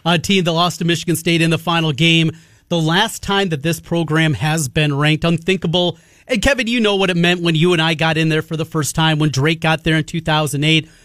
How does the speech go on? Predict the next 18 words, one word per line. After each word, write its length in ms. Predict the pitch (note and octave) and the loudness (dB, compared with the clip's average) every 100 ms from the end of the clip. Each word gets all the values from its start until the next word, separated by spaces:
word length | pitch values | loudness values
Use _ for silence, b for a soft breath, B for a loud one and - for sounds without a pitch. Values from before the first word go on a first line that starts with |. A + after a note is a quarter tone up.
| b | b
Just 180 | - D#4+ | -6 -4
the 80 | C#4 | 0
importance 460 | G#3 - G#3 G3+ - | 0 0 -2 -2 -2
of 80 | F3 | -4
the 60 | |
program, 520 | D#3 F3 F3+ D#3+ F3+ | -2 -2 -2 0 0
getting 280 | D#3+ E3+ F3 | 0 0 0
them 200 | D3+ E3 | 0 0
on 140 | D#3+ E3+ | 0 0
the 80 | |
map. 320 | D3 D3+ D#3+ D#3 b b - | 2 4 2 0 b b -6
It's 160 | F#3+ | -6
crazy, 400 | - - A3+ F3 | -2 0 0 0
though, 200 | F3+ D#3+ | 0 0
that 120 | D#3 D#3+ | 0 -2
we're 80 | D#3+ | -2
talking 340 | F3+ F3 F3 | -2 -2 -2
about, 280 | D3+ E3 | 0 0